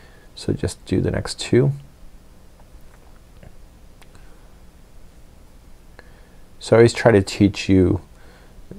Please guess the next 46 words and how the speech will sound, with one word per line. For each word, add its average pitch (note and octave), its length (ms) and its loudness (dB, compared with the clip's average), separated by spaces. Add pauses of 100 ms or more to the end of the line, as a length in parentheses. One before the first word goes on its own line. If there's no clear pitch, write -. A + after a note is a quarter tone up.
(120)
like, - 280 -4
the F2+ 100 0
chain F2+ 320 -2
threes F2+ 500 0
and F#2 320 -4
et - 120 -10
cetera - 420 -2
always F#2+ 320 0
count - 300 -6
as F#2+ 100 -6
a - 80 -4
stitch - 360 -6
when F#2 180 -2
they F2+ 80 -2
do. F#2 280 -2 (360)
So - 140 4
you G#2 120 8
should A#2+ 280 4
see - 200 2
a F#2+ 60 6
total - 300 0
of G2 100 0
four. G2 420 0 (680)
Now A#2+ 180 4
you're C3+ 120 6
gonna C#3 160 6
turn C#3+ 220 2
a D3 40 4
corner, A2 520 2
and G2 300 2
the G#2 60 2
corners B2 380 2
for - 140 2
this G2 180 2
entire G2 320 4
project F#2+ 460 2
are G2+ 100 -2
going F#2 200 2
to F2+ 60 2
be F#2+ 140 0
chaining F#2 340 -2
of F#2 80 -4
four. F#2 380 -2 (280)
So - 200 0
one, G2+ 420 4 (460)
two, F#2+ 480 2